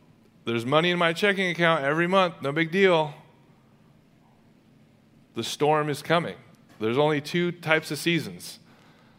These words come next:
Either you're coming out of a storm or you're about to go in one. Like, "Okay, we just got tires on the car, everything's great." Go out to Camp Good News, boom, pop the tire. "Well,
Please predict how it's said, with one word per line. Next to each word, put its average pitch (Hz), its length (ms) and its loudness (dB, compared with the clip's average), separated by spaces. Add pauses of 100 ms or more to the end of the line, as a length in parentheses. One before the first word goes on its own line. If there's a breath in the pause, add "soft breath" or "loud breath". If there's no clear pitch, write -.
(260 soft breath)
Either 123 280 0
you're 123 160 0
coming 123 320 -2
out 135 160 2
of 160 60 -2
a 170 40 -4
storm 190 400 2
or 143 80 -2
you're 131 140 2
about 135 260 2
to 131 80 -8
go 127 140 4
in 135 220 0
one. 87 180 -10 (100)
Like, 98 260 -4 (280)
"Okay, 147 180 2
we 117 140 2
just 131 220 -6
got 147 260 2
tires 147 280 2
on 143 100 0
the 143 60 -2
car, 147 300 4
everything's 139 400 -4
great." 139 480 0
Go 127 120 4
out 123 120 0
to - 80 -20
Camp 131 200 -4
Good 139 160 2
News, 139 200 -4
boom, 214 500 0
pop 160 280 0
the 156 60 -8
tire. 117 380 0
"Well, 127 240 2